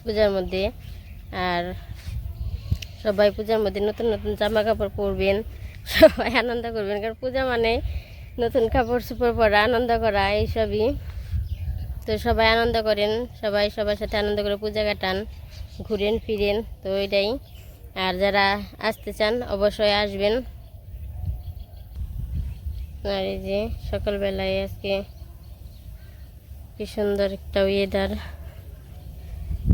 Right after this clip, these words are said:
রোদ নেই, বৃষ্টি নেই,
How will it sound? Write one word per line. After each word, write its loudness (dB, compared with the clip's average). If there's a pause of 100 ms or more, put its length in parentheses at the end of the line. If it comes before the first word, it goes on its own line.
(280)
রোদ 2 (200)
নেই, 6 (1700)
বৃষ্টি 0
নেই, 6